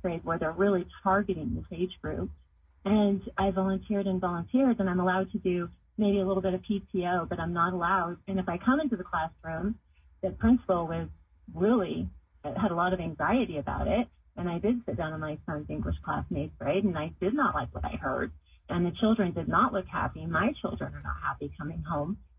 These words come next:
There should be joy and fun and learning.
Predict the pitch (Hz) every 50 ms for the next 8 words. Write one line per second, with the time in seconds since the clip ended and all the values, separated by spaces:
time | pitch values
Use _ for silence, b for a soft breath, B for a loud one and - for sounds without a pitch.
0 | _ - 196 214 220 - 269 233 254 226 226 - - 196 185 190 196 202 208 202
1 | 190 180 175 - - - 180 175 185 185 185 180 - 170 160 - - 180 - 170
2 | 175 175 165 160 170 180 196 208 214 185 139 101 -